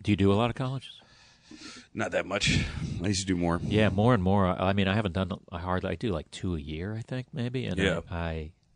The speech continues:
Speaker 1: as I get older, it's like, "Oh my God, you really feel like,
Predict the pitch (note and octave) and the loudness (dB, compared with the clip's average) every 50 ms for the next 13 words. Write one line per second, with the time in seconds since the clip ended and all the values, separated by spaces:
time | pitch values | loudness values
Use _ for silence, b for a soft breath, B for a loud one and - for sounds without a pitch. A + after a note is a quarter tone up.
0 | _ _ _ _ _ _ _ _ _ _ _ _ _ _ - F2 E2+ E2+ D#2+ E2+ | _ _ _ _ _ _ _ _ _ _ _ _ _ _ -8 -4 -4 -4 -4 -4
1 | E2+ D#2 D#2+ D#2 D#2 E2+ F2+ F2+ E2 - C#2 D2 D#2 - - - D2+ - - - | -4 -4 -4 -2 0 0 0 0 -2 -4 -6 -8 -10 -12 -14 -14 -16 -14 -12 -8
2 | - F2 F#2 E2+ D#2 D2 - _ F2 E2+ F2 E2+ D2+ - E2 D2+ D#2 D#2+ D#2 D2 | -6 -4 -4 -4 -6 -10 -14 _ -14 -14 -14 -14 -14 -14 -12 -10 -8 -8 -8 -10
3 | C#2+ - - - E2 D#2+ D2+ D2+ C#2+ C#2+ - _ - | -12 -12 -10 -8 -8 -8 -8 -8 -10 -12 -14 _ -20